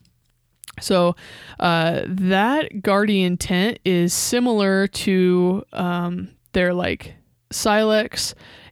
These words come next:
and their Aeolus. Um, their Aeolus is a tent that I used,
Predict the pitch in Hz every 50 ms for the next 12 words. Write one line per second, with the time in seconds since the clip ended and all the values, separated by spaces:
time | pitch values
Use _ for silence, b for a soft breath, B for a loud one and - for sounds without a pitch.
0 | - - 185 185 180 180 180 185 180 175 170 165 185 180 - - 175 208 247 311
1 | 381 392 - - - - B B B B B B B - - 185 175 175 165 160
2 | 160 - _ - 190 185 185 180 180 180 196 220 226 247 226 226 220 - - 214
3 | 196 190 - - - - 220 214 202 202 196 - - 190 175 175 - - - 180
4 | 185 190 202 214 214 196 185 185 185 185 185 185 190 185 - - - -